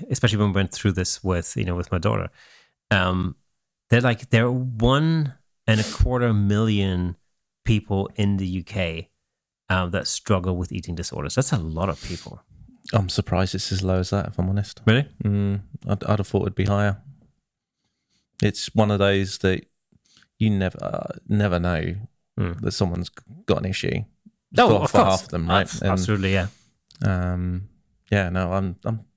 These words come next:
Speaker 2: I'm surprised it's as low as that.
Speaker 1: I, I mean, you know, I've, I've recently learned that people in my immediate family have eating disorders that I've never, I never thought
Speaker 2: Mm-hmm.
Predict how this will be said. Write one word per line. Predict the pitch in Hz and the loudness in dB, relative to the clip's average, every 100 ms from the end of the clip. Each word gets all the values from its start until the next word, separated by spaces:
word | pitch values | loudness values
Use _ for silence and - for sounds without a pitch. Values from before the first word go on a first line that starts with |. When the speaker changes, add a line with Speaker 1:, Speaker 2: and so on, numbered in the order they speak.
| 104 | -12
Speaker 2:
I'm | 107 | -8
surprised | - 147 123 - | -4 0 -2 -2
it's | - - - - - - | -8 -10 -14 -18 -16 -8
as | 101 | -2
low | 107 135 | 0 0
as | 90 | 0
that. | 101 143 | 2 4
Speaker 1:
I, | 156 | 4
I | |
mean, | 139 147 | 4 4
you | 143 | 2
know, | 123 | 4
I've, | 110 - - | 2 0 0
I've | 113 123 - | 0 0 2
recently | 104 98 90 | 2 2 2
learned | 95 90 | 0 0
that | 85 _ | -4 _
people | 104 95 92 | 0 2 2
in | |
my | 95 | 2
immediate | 87 95 90 | 0 0 -2
family | - 120 185 | 0 2 2
have | 85 90 | -2 -4
eating | - 90 | -6 -6
disorders | - 92 82 | -2 -2 0
that | 90 | -4
I've | 80 | -4
never, | 82 87 82 78 | -2 -2 -4 -4
I | 87 | -2
never | 92 90 | 0 2
thought | 95 - 82 80 - | 0 0 -2 -2 -2
Speaker 2:
Mm-hmm. | 117 185 | 0 0